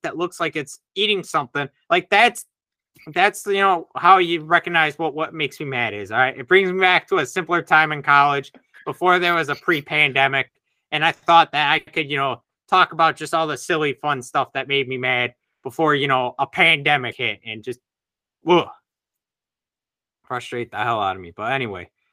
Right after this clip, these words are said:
that's just my kind of thing. But hey, I one hundred percent can, you know, plug your socials on there, kids. And, you know, for the companies out there, would you stop fucking around and hire kids already? I mean, goddamn. I mean, you are just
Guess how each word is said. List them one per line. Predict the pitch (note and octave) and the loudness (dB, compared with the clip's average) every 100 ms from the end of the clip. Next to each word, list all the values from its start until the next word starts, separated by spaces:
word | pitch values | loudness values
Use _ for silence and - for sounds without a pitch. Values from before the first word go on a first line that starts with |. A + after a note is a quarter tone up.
| _ - | _ -18
that's | G#2+ - | -18 -16
just | - G#2 - | -12 -12 -2
my | A#2+ A#2+ | -2 0
kind | C3+ C#3 | -2 -2
of | |
thing. | - G#3 | 2 4
But | F#3+ | 4
hey, | D#3+ G3+ | 6 4
I | D#3 F#3 | 6 2
one | F#3+ F#3 | 4 4
hundred | F#3+ F#3 | 4 4
percent | F#3+ F3 F3 D3 | 0 -2 -4 -2
can, | D#3 C#3 | -6 -4
you | C#3 | -2
know, | B2+ - _ _ _ | -2 -6 _ _ _
plug | - G3+ D#3+ | 2 4 4
your | E3+ | 0
socials | C#3+ F3 D#3+ - D3 C3+ | 0 0 -2 -2 -2 2
on | C#3 | 2
there, | C3 B2 | 2 -6
kids. | C#3 C#3 B2+ | -4 -2 -2
And, | C3 A#2+ _ _ _ | -6 -10 _ _ _
you | G#3 | -4
know, | B3 B3 | -2 -2
for | B3+ | -2
the | A#3+ | 0
companies | - D#4+ A#3+ A3 E3+ | 4 4 4 0 4
out | F3+ F3+ | 6 6
there, | G3 F#3+ F3+ _ | 4 0 -2 _
would | G#3 G3+ | -6 -6
you | G3+ | -4
stop | - D#4+ D#4+ | 2 2 0
fucking | - A3 G3 | -4 -2 -2
around | F3 D3+ D#3+ | 0 2 2
and | D3+ | -2
hire | A#2+ D#3 E3 D3+ _ | -4 -2 -2 -4 _
kids | C#3+ D3+ | -6 -4
already? | D3 D3 D3 D#3 D3 _ - | 0 0 0 -4 -8 _ -10
I | E3+ | -4
mean, | F3+ F3 | -4 2
goddamn. | A#3 F#3+ C3 E3 D#3 B2 | 6 6 4 0 0 0
I | A#2+ | -4
mean, | D3+ C#3 C#3 | -6 -8 -10
you | E3 G#3+ | -4 2
are | A3+ | 2
just | D#3 E3 - | 2 -2 -8